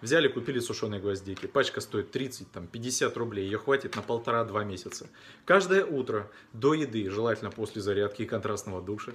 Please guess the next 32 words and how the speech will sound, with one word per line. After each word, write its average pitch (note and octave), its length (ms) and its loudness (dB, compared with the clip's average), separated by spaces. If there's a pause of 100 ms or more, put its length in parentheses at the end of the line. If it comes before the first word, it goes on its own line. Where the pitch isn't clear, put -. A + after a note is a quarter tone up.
в A2+ 120 -4
идеале. G#2 400 -2 (400)
Взяли D3+ 300 6
бутончик, C#3+ 540 0 (100)
в A2+ 80 -2
рот C3+ 180 2
положили, A#2 460 2
три D3 220 2
минуты C#3+ 300 0
ходим, B2+ 300 2
рассасываем, A2+ 640 2
готовим B2+ 320 2
себе A2+ 220 -2
завтрак, A2 400 -2
что-то A#2+ 240 -4
там A2+ 180 -4
на A#2 100 -2
лайте, A#2 360 0
музычку A2+ 360 -8
включили. A2+ 540 -2 (560)
Шикарно. B2 560 4 (1400)
Незаменимая F3 800 4
вещь D#3+ 360 0 (100)
для A#2+ 200 4
тех, D3+ 220 0
кто C#3 120 0
хочет B2+ 320 0
оставаться A#2 380 0
здоровым, A2 380 0
себя G#2 200 0
хорошо G#2 280 -2
чувствовать. G#2+ 520 -4